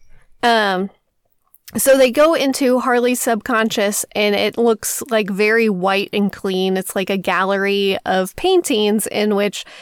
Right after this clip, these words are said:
each painting is a, basically a memory. And at first, Ivy's like, "This is a lot cleaner than I expected her mind to be." And, uh, and Psycho explains that it's her, like,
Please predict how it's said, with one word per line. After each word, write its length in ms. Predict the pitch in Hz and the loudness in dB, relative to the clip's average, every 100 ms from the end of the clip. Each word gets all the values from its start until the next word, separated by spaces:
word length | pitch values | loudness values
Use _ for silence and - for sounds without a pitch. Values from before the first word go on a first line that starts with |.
| - | -8
each 300 | 247 202 - | -4 -4 -4
painting 640 | 262 226 214 214 190 190 190 | -2 0 0 0 0 0 -2
is 500 | - 196 190 190 190 - | -2 0 0 0 -2 -6
a, 480 | 190 185 185 185 185 - - _ 208 | -4 -2 0 -2 -4 -8 -20 _ -4
basically 540 | 208 202 196 - 190 | -2 -2 -4 -4 -2
a 40 | |
memory. 760 | 185 196 202 196 190 185 190 190 _ - - - - | 0 0 0 0 -2 -2 -4 -6 _ -20 -20 -20 -10
And 540 | - 226 214 202 202 - - | -2 2 2 2 0 -2 -2
at 160 | 208 | -2
first, 300 | 254 247 220 | 2 2 2
Ivy's 340 | 208 214 202 214 | 0 2 2 0
like, 200 | 196 - | -2 -2
"This 180 | 311 | -2
is 220 | 427 359 233 | 0 0 0
a 100 | 190 | -2
lot 360 | 190 196 196 - _ | 0 0 0 -6 _
cleaner 720 | - 269 320 320 202 185 180 180 | -6 -2 2 2 2 0 0 0
than 320 | 208 190 185 | 0 0 -2
I 140 | 196 | -2
expected 580 | 196 185 - 202 202 196 | -4 -4 -6 -4 -2 -4
her 200 | 196 196 | -2 -2
mind 420 | 190 196 196 202 | 0 0 0 0
to 100 | 196 180 | -2 -2
be." 420 | 185 180 175 185 - - - - _ | -2 0 -2 -6 -12 -20 -20 -20 _
And, 680 | 220 220 208 208 202 202 - | -2 0 2 0 0 -2 -2
uh, 500 | 214 196 185 185 - - _ _ _ _ - | -2 0 0 0 -2 -4 _ _ _ _ -4
and 340 | 202 196 190 | -2 -2 -4
Psycho 360 | - 208 208 196 | -4 -4 -2 -2
explains 480 | 202 - 202 202 196 | -2 -4 -2 -2 -2
that 140 | 190 | -4
it's 260 | 185 - - | -4 -6 -8
her, 420 | 220 190 185 180 | -4 -2 -2 -4
like, 220 | 190 185 | -4 -6